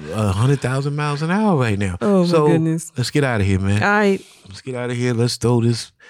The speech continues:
Speaker 1: You starting to look tired.
Speaker 2: San Antone.
Speaker 1: You starting to look tired.
Speaker 2: Yeah, it's catching up with me.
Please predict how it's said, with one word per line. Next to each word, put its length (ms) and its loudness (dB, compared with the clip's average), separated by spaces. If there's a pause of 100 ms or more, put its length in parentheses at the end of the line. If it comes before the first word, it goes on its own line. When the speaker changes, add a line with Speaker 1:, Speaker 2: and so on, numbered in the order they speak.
(360)
Speaker 1:
You 200 -2
starting 380 -2
to 40 -4
look 160 -4
tired. 480 -2
Speaker 2:
San 300 0
Antone. 720 0 (480)
Speaker 1:
You 100 -8
starting 380 -4
to 40 0
look 140 -2
tired. 400 -6 (200)
Speaker 2:
Yeah, 340 2
it's 160 -2
catching 420 -2
up 160 2
with 180 2
me. 140 0